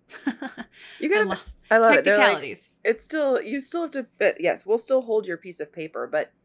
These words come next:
Speaker 2: you need to pay us to hold the piece of paper.
Speaker 1: But there'll be money involved.
Speaker 2: Oh,
Speaker 1: Yes,
Speaker 2: yeah.
Speaker 1: yes, yes. U S patent grants are effective only within the United States. Ooh.
Speaker 2: Mm-hmm.
Speaker 1: U S territories and U S possessions,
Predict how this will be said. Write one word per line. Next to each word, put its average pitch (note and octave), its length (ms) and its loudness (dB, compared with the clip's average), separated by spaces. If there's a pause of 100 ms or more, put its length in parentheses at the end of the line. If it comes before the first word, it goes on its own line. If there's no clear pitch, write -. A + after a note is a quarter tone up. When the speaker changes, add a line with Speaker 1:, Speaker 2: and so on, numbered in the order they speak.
(100)
Speaker 2:
you A#3 140 -8
need B3 160 -4
to G#3 120 0
pay D3 220 -2
us C3+ 160 -4
to - 80 -8
hold C3+ 180 -6
the A2 100 -6
piece - 220 -14
of - 140 -16
paper. - 160 -8
Speaker 1:
But D#4+ 140 -6
there'll G#4 180 0
be C#4 100 -2
money F3 240 -4
involved. - 420 -12
Speaker 2:
Oh, - 100 -8
Speaker 1:
Yes, G3 60 0
Speaker 2:
yeah. E3+ 80 0
Speaker 1:
yes, - 120 -12
yes. - 180 -20 (1800)
U G#3+ 120 0
S G#3+ 100 -4
patent G3 340 -4
grants E3+ 320 -8
are E3+ 100 -6
effective E3+ 540 -8 (120)
only A#3 400 -4
within G#3+ 340 -6
the E3+ 80 -8
United B2+ 420 -10
States. - 680 -10 (100)
Ooh. G#3+ 500 -4 (400)
Speaker 2:
Mm-hmm. D#3+ 180 -16
Speaker 1:
U G3+ 100 0
S C#4 180 -4
territories F3+ 720 -6
and F3 220 -8
U D#3 80 -8
S D3+ 120 -14
possessions, F3+ 840 -10